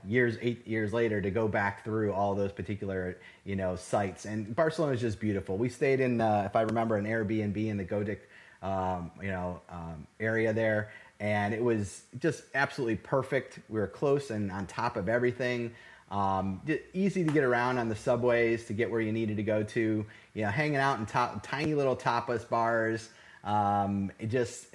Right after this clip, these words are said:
just enjoying life. It really just is a, an amazing experience to be there. I can't wait. We actually have plans. Uh, I'm going back either September, October.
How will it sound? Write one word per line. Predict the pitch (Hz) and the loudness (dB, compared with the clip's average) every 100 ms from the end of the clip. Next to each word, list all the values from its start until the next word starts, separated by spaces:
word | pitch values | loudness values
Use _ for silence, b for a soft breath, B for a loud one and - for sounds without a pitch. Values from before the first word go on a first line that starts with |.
| - | -4
just | 110 147 | -2 0
enjoying | 135 107 117 110 95 | -2 0 0 0 0
life. | 92 87 82 - | -2 -4 -8 -8
It | 110 107 | -6 -2
really | 131 147 127 110 | 2 4 4 4
just | 104 107 - | 2 -2 -4
is | 90 | -6
a, | 92 - - | -6 -8 -8
an | 92 | -6
amazing | 92 98 101 92 92 | -4 -2 -2 -4 -6
experience | 85 - 95 90 87 82 - B B B | -8 -8 -4 -4 -4 -8 -12 B B B
to | - | -4
be | 90 98 | -2 2
there. | 98 98 | 4 2
I | |
can't | 98 147 113 | 4 2 4
wait. | 139 123 | 4 2
We | 127 | 0
actually | 123 156 - 175 135 - | 2 2 4 2 2 0
have | 143 123 | 2 2
plans. | - 147 151 160 - B B B B | 0 2 2 0 -4 B B B B
Uh, | 113 113 | -4 2
I'm | 135 151 151 | 4 4 4
going | 151 151 | 4 4
back | 135 131 131 135 | 6 6 4 0
either | 131 127 120 113 113 104 | 2 4 4 4 2 0
September, | - - - 135 151 165 143 | -4 -10 -6 -4 -2 2 2
October. | 120 - 151 156 180 180 | 0 -2 0 2 0 0